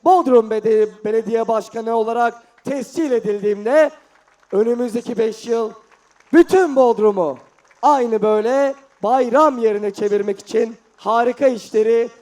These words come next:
yine beraber yapacağız. Çorba Yalıkavak yolu İnönü Caddesi. Biliyorsunuz ki bu yolumuz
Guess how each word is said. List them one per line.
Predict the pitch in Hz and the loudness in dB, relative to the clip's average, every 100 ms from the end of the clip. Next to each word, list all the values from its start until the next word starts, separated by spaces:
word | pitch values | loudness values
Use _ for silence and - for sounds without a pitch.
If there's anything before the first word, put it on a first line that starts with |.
| _ | _
yine | 220 254 233 | -8 -4 -2
beraber | 208 196 190 180 175 | 0 0 0 -2 -4
yapacağız. | 170 170 170 151 - _ _ _ - | -6 -10 -8 -10 -10 _ _ _ -2
Çorba | 262 | 2
Yalıkavak | 240 226 220 196 180 170 | 4 4 2 0 -2 -2
yolu | 170 175 226 240 _ | 2 4 4 2 _
İnönü | 262 240 185 | 0 2 2
Caddesi. | 156 151 - 147 - 117 - _ _ - | -2 -6 -8 -12 -12 -16 -16 _ _ -4
Biliyorsunuz | 226 240 196 196 180 156 | 6 8 8 2 -4 -4
ki | 190 170 | -4 0
bu | |
yolumuz | 180 165 165 233 277 | 2 2 2 2 0